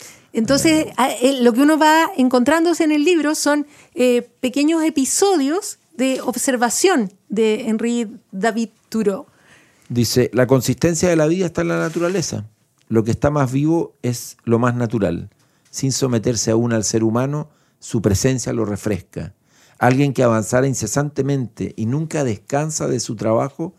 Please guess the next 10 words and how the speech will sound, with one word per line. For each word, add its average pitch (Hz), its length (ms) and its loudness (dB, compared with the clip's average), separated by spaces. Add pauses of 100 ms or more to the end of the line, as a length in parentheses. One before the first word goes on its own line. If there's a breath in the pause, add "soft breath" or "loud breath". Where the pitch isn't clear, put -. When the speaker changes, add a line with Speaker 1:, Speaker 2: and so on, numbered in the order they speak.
(340 soft breath)
Speaker 2:
que 127 120 0
creciera 147 420 0
rápido 139 500 2
e 110 100 0
hiciera 151 420 0
infinitas 147 600 -4
demandas 151 560 -4
a 143 60 -4
la 135 120 -2
vida, 170 340 -6